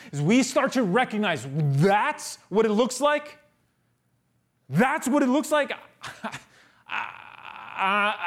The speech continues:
I can't, I can't compare. There's no way. And yet, his, his response to us,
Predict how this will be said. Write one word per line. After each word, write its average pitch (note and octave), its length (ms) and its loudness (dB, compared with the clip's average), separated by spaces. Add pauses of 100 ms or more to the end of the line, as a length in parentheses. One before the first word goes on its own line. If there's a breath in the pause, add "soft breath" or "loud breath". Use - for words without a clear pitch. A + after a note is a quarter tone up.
(140)
I F#3 60 0
can't, F3 220 -4
I - 60 0
can't G#3 200 -2
compare. B3+ 540 2 (1200)
There's F#3 180 2
no A#3+ 120 6
way. A3+ 420 0 (1400)
And E3 160 -2
yet, A#3 240 0 (220 loud breath)
his, C4 440 0 (500)
his G#3+ 320 0
response A3+ 640 0
to D3 200 -2
us, - 400 -12